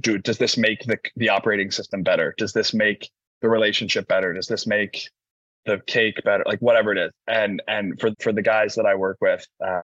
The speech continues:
you know, everything that we do, every decision we make is, like, run through this, "Does this make the show better?" test. And if it doesn't, then we don't do it. And that's just a pretty cool way for all of us, everyone to have buy-in and be aligned. And, like, you know, it could be like,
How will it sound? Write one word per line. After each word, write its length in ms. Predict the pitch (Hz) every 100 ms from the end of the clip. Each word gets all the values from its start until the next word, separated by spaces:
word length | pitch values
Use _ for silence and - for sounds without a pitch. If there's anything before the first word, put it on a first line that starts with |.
| _
you 60 | 104
know, 60 | -
everything 360 | 123 123 123 113
that 100 | 98
we 100 | 101
do, 160 | 107
every 160 | 104 107
decision 380 | 104 104 101 98
we 80 | 92
make 320 | 90 104 -
is, 200 | 104 95
like, 120 | 98 95
run 360 | 98 104 101 95
through 600 | - 107 107 101 98 - -
this, 500 | 98 101 - - - _ _ - -
"Does 280 | 117 107 -
this 180 | 101 -
make 220 | 101 -
the 100 | 92
show 240 | - 95
better?" 480 | 87 90 98 110 - _ _ _ _ _ _ -
test. 460 | 110 113 - - -
And 120 | 117
if 100 | 110
it 120 | 117
doesn't, 460 | 120 120 110 101 -
then 220 | 110 107
we 100 | 104
don't 240 | 98 95 92
do 160 | 85
it. 160 | 104 -
And 100 | 107
that's 160 | 104 -
just 140 | 131
a 60 | 120
pretty 220 | 127 110 -
cool 100 | 110
way 140 | 104
for 140 | 110
all 100 | 101
of 60 | 98
us, 200 | 95 -
everyone 240 | 110 107 98
to 40 |
have 160 | 98 90
buy-in 440 | 113 117 113 110
and 120 | 98
be 100 | 98
aligned. 600 | 95 101 104 104 101 95 -
And, 120 | 98
like, 200 | 90 82
you 60 | _ _ _ -
know, 100 | 117
it 80 |
could 80 | 117
be 100 | 107
like, 200 | 104 -